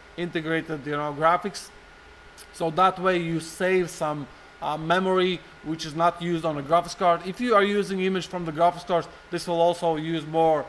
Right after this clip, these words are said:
memory from the graphics cards, and this graphics card might s-, stop mining, you know, faster than, than different cards. Or you can simply, you know, maybe where's the image,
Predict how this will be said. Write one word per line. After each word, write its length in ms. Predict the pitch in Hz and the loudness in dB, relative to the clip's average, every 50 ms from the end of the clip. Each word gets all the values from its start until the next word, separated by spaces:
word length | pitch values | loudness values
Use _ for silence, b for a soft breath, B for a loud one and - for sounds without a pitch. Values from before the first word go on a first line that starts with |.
| - - - - | -10 -16 -8 -4
memory 340 | 165 175 180 175 170 165 | -2 -2 0 0 0 0
from 220 | 156 160 165 160 151 | -2 -4 -6 -6 -6
the 60 | 147 | -2
graphics 340 | 139 160 170 180 165 - - | 2 2 2 2 2 -2 0
cards, 260 | 185 170 156 147 - B B B B - | 2 2 2 2 0 B B B B -10
and 120 | 147 151 | -6 -2
this 160 | 165 180 185 | -2 -2 0
graphics 380 | 165 147 170 175 165 170 - - | 0 2 2 2 0 0 -6 -4
card 260 | - 170 160 160 156 | 2 4 4 4 4
might 320 | 160 165 165 165 170 165 165 | 0 0 2 2 2 2 0
s-, 140 | 165 - - - - | -4 -12 -18 -20 -20
stop 360 | - - - 170 160 156 151 | -20 -4 0 2 2 2 0
mining, 460 | 151 151 160 160 160 160 156 151 139 139 | 0 0 2 2 2 0 -2 -6 -8 -8
you 80 | 143 | -6
know, 160 | 143 147 143 | -4 -4 -4
faster 540 | 139 - - 160 156 156 156 - 156 151 147 | -4 -2 0 2 2 2 0 -4 -4 -6 -4
than, 480 | 143 143 143 147 143 143 143 139 131 123 B B B B B - | -4 -4 -4 -4 -4 -4 -6 -8 -10 -12 B B B B B -8
than 480 | 143 147 147 147 143 143 143 143 139 | -4 -2 -2 -2 -2 -2 -4 -4 -4
different 360 | 139 165 160 165 175 175 170 165 | -4 -6 -4 -2 -2 -2 0 2
cards. 360 | 175 175 175 170 170 - B B B B B B | 4 4 4 4 2 0 B B B B B B
Or 180 | - 202 214 233 | 0 2 2 2
you 80 | 254 | 2
can 120 | 226 247 208 | 0 -2 -2
simply, 400 | - 240 247 240 226 220 214 196 | -2 -2 -2 -2 -2 -2 -2 0
you 120 | 190 180 | 0 0
know, 180 | 180 180 190 190 | 0 0 0 0
maybe 360 | 190 190 190 180 185 175 180 | 0 -2 0 0 0 -2 0
where's 320 | 170 180 185 180 175 165 | 2 2 4 4 2 2
the 140 | - 170 170 - - | 0 -4 -6 -4 -2
image, 420 | 202 208 202 196 190 175 - - | -2 0 0 0 -2 -2 -4 -8